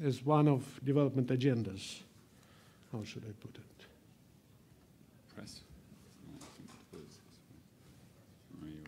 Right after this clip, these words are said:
Speaker 1: Uh,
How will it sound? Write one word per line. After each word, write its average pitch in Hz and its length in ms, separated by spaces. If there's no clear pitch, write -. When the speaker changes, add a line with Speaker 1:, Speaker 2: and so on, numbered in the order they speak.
Speaker 1:
Uh, 135 220